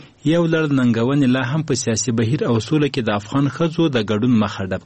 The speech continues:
کړې ده. د دغې ادارې له خوا نن د ښځو د نړیوالې ورځې په مناسبت خپره شوې خبرپاڼه کې راغلي چې اوس هم د جګړو زیات شمېر قربانیانې ښځې دي. وړاندې په اعلامیه کې راغلي، که څه هم په تیرو څو کلونو کې په رهبرۍ کې د افغان ښځو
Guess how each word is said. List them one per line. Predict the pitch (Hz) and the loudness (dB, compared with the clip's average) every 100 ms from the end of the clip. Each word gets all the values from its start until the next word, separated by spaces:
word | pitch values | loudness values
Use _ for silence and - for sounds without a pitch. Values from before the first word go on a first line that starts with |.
| 107 | -4
کړې | 95 98 | -2 0
ده. | 120 123 - - - - - - 120 | -2 -4 -12 -20 -20 -18 -18 -12 -2
د | 123 113 | 0 2
دغې | 120 113 | 0 0
ادارې | 107 110 117 113 | -2 0 0 0
له | |
خوا | 110 123 | -2 0
نن | 120 123 | 2 2
د | 120 113 | 2 0
ښځو | - 123 131 | -2 -2 0
د | 123 117 | 0 0
نړیوالې | 113 113 123 120 117 | 0 0 0 0 0
ورځې | 127 131 | -2 -4
په | 139 135 | -2 0
مناسبت | 131 117 123 135 - | 0 -2 -4 -4 -4
خپره | 123 110 - | -2 -2 0
شوې | 127 120 | 0 -2
خبرپاڼه | 113 113 107 123 117 | -2 -4 -2 0 0
کې | 107 113 | -2 -4
راغلي | 110 127 151 | -2 -2 -2
چې | 147 156 147 - - 156 | -2 -2 -4 -12 -6 -2
اوس | 165 - | -2 0
هم | 156 | 0
د | 131 110 | 0 0
جګړو | 110 117 139 120 | -2 0 0 0
زیات | 123 139 | -2 -2
شمېر | - 107 101 | -2 -2 -2
قربانیانې | - 95 95 95 98 104 85 - | -4 -2 0 0 2 0 -2 -4
ښځې | 107 85 92 | -4 -2 0
دي. | 110 120 123 - - - - | 0 0 -4 -18 -20 -14 -2
وړاندې | 156 170 170 | 2 2 2
په | 147 | 0
اعلامیه | 131 123 131 | 2 2 0
کې | 123 117 | 0 -2
راغلي، | 104 127 139 135 - - | 0 0 -2 -4 -14 -6
که | 156 | -4
څه | 151 156 | 0 0
هم | 175 | 2
په | 147 | 0
تیرو | - 151 143 | 0 0 0
څو | - 131 | 0 -2
کلونو | 127 139 143 | 0 2 2
کې | 104 - 101 - | 0 -2 -2 -2
په | 107 | -2
رهبرۍ | 101 101 110 135 139 | -2 -2 0 0 0
کې | 117 | -2
د | |
افغان | 104 101 - 117 | -2 -2 -2 -2
ښځو | 98 113 | -2 -2